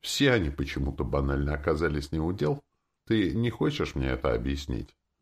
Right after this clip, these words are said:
Даже гномы уже знают о том, что эльфы-рейнджеры погибают в Чёрном лесу. Но почему-то мы об этом не знаем. Последняя группа, которую ты отправил в Чёрный лес,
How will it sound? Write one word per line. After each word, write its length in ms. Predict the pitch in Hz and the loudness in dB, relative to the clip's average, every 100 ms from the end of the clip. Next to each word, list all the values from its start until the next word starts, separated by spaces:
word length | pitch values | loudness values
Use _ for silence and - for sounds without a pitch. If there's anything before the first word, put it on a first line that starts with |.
| _ - | _ -4
Даже 360 | 110 160 139 | 8 10 10
гномы 440 | 139 123 139 143 135 | 6 6 6 8 6
уже 200 | 107 104 | 6 4
знают 380 | 98 95 85 90 | 4 4 6 4
о 80 | |
том, 200 | 87 87 | 4 4
что 300 | 80 - 90 - | 2 2 0 2
эльфы-рейнджеры 920 | 95 69 - 71 95 110 92 71 62 | 2 2 2 4 4 4 2 0 0
погибают 640 | - 73 69 71 82 71 - | -2 -2 0 2 4 4 0
в 60 | |
Чёрном 440 | - 78 69 64 67 | -2 -2 0 -2 0
лесу. 500 | 82 76 - - - _ _ _ - | 0 -2 -4 -4 -6 _ _ _ -6
Но 200 | 78 73 | -4 -2
почему-то 600 | 73 73 82 85 76 90 | -4 -4 -2 -2 -2 -2
мы 200 | 92 87 | 0 0
об 160 | 87 92 | 0 -2
этом 280 | 90 95 | -2 -4
не 100 | 101 | -2
знаем. 680 | 127 123 107 60 58 53 53 _ _ _ _ _ | -4 -4 -2 -2 -2 -4 -8 _ _ _ _ _
Последняя 560 | 107 - 143 120 117 113 | 2 4 4 4 6 6
группа, 300 | 120 117 101 | 6 4 4
которую 480 | 101 - 95 95 | 4 6 6 6
ты 100 | 87 | 6
отправил 440 | 90 87 92 82 78 | 6 6 6 6 6
в 40 | |
Чёрный 360 | - 82 76 90 | 4 2 4 2
лес, 340 | 120 147 - | 4 2 0